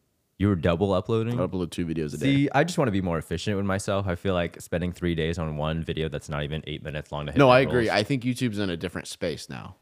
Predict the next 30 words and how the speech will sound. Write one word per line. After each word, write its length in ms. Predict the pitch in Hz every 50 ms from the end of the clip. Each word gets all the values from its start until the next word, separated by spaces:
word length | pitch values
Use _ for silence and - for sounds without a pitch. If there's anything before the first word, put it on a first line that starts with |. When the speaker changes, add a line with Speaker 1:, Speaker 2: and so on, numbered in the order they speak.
| _
Speaker 1:
Yeah. 160 | - 80 80
Speaker 2:
I 60 | 107 123
wouldn't 320 | 131 147 143 120 104 90
do 500 | 107 113 117 117 113 110 104 104 92 - _
the 80 | - 101
things 200 | 127 160 175 156
that 100 | 143 127
I 100 | 120 104 95
did 220 | 92 101 98 87
five 240 | - 92 92 87 85
years 220 | 87 90 87 87
ago, 180 | 95 95 113 117
I 80 | 104
wouldn't 240 | 87 85 85 80 78 62
do 120 | 78 73
today. 320 | - - 73 69 55 - - _ _ _ _ -
And 120 | - 85
there's 160 | 82 80 78 82
a 60 | 82
reason 340 | 82 85 90 85 85 80 78
that 160 | 76 73 71 -
I 180 | - 71 69 64 64 _ _
don't 200 | - 110 113 - _ - -
up-, 220 | 76 - _ _ _ _ _ _ -
record 420 | 85 87 82 - - 80 73 71
twelve 240 | - - 76 69 69
videos 320 | 69 71 73 67 65 62
a 40 | - -
day 200 | - 69 69 62
anymore, 380 | 55 62 57 50 57 64 92